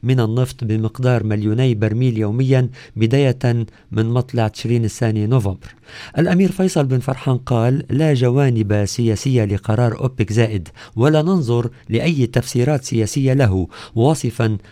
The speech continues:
القرار بأنه اقتصادي بحت، مشدداً على أن العلاقة مع واشنطن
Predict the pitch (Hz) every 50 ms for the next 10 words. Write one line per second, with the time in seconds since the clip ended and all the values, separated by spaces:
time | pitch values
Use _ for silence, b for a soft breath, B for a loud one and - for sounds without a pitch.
0 | B - - 107 104 - - 110 110 123 131 135 127 107 107 120 123 131 131 120
1 | 123 123 120 117 - - - 123 - - 147 147 135 131 131 139 156 - - -
2 | - 160 156 - 175 151 127 113 117 110 113 113 110 110 113 113 113 127 131 127
3 | 110 110 107 113 127 151 143 - - 117 - 123 113 110 107 107 107 107 107 -
4 | - 131 127 131 131 127 127